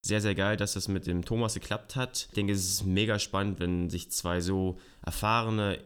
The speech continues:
ehemalige Weltklasse-Athleten hier austauschen und quasi aus dem Nähkästchen plaudern.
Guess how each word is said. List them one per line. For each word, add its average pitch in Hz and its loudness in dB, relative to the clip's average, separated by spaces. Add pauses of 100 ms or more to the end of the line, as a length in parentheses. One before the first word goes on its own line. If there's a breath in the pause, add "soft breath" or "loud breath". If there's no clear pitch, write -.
(140)
ehemalige 101 2
Weltklasse-Athleten 98 0
hier 90 2
austauschen 110 0
und 90 0
quasi 90 -2
aus 117 0
dem 90 0
Nähkästchen 92 0
plaudern. 90 -2